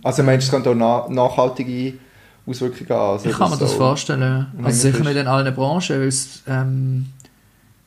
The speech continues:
Speaker 2: ja, gewisse Jobs besser ist, wenn man zusammen kann arbeiten kann, aber vielleicht auch,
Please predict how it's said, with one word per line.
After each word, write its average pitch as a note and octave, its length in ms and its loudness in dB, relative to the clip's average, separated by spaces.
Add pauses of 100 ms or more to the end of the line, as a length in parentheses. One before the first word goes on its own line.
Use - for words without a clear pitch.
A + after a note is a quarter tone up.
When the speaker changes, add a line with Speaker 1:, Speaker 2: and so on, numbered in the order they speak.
(640)
Speaker 2:
ja, C3 200 0
gewisse C3 320 0
Jobs C3+ 380 -2
besser D3 340 0
ist, C#3+ 140 0
wenn C#3+ 100 0
man C#3+ 100 -6
zusammen C#3+ 240 -2
kann D3 160 -4
arbeiten B2 220 -2
kann, B2 80 -2
aber B2+ 180 -2
vielleicht C3 380 0
auch, C3 440 2